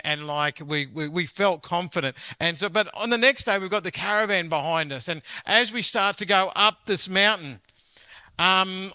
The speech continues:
I start to notice there is snow on the side of the road. And I'm going, "Okay." And then it starts to actually snow while we're going. And, and the thing is, it is a highway, but it's not a very wide highway.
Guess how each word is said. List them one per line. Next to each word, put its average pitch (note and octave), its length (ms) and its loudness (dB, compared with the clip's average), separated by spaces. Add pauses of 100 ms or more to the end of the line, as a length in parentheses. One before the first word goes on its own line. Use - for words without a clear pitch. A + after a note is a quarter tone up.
I F#3+ 160 2
start C#4 400 2
to A#3+ 100 -4
notice G#3+ 720 0 (320)
there G3+ 240 0
is G3 100 -2
snow A3 680 0
on F3 140 -2
the E3+ 80 -4
side D#3 300 2
of D3 40 -2
the D3+ 80 -6
road. C3 460 -2 (1000)
And E3+ 140 0
I'm F#3+ 80 -4
going, G3 360 0 (360)
"Okay." A3 460 -2 (640)
And G#3+ 120 -2
then D#4 140 6
it D#4 120 -4
starts G#3+ 420 2
to G#3 80 0
actually F#3 380 0
snow A3 520 2 (360)
while F#3 280 0
we're F#3 80 -2
going. G3+ 320 2
And, G3+ 260 -2 (240)
and A3 80 -2
the A#3+ 120 0
thing E4 180 0
is, A3+ 300 0 (260)
it C4+ 140 2
is D4 180 2
a C4 140 4
highway, G#3 640 4 (180)
but A#3+ 240 4 (380)
it's - 120 -12
not D#4+ 160 2
a D4 40 2
very A#3+ 260 4
wide G3+ 400 2
highway. B2+ 600 0